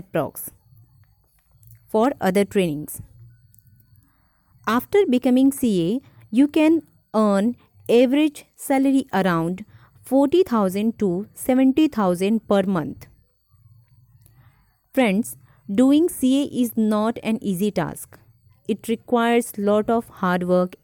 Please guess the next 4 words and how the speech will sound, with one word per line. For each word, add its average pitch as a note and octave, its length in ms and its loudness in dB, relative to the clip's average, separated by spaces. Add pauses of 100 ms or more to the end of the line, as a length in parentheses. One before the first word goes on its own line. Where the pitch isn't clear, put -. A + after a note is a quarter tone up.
and F3+ 400 -2
rigorous G3+ 580 0
training. F3 460 -4 (1000)
So D#4 220 -2